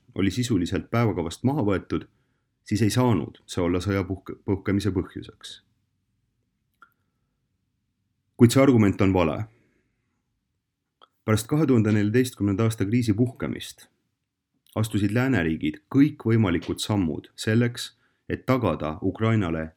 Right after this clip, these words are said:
de facto alliansi liikme staatust. Kahe tuhande neljateistkümnendal aastal hakkas nato treenima Ukraina sõdureid. Keskmiselt kümme tuhat meest igal aastal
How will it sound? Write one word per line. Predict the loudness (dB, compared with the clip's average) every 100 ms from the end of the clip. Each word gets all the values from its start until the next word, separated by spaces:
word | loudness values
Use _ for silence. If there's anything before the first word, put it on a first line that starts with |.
| -2
de | -2
facto | -2 -4 -4 -6 -10 -10 -8
alliansi | -2 0 0 -2 -2
liikme | -2 -2 -6 -12
staatust. | -8 -8 -8 -16 -20 -20 _ _ _ _ _ _ _ _ _ _ _ _ -20 -8
Kahe | 0 4
tuhande | 6 6 4
neljateistkümnendal | 4 4 2 0 -2 0 0
aastal | 0 -4 -10 -12 -14 _ _ -10
hakkas | -6 -2 2
nato | 2 2 -4
treenima | 0 0 2 -2 -6 -12 -10
Ukraina | -8 -4 0 0 0
sõdureid. | -2 -4 -6 -10 -16 _ _ _ _ _ _ _ _ _ _ -20 -20 -10 2
Keskmiselt | 2 4 0 -2 -4
kümme | 0 2 2
tuhat | 0 0
meest | 0 0 -2 -6 -2
igal | 0 0
aastal | 0 -6 -12 -14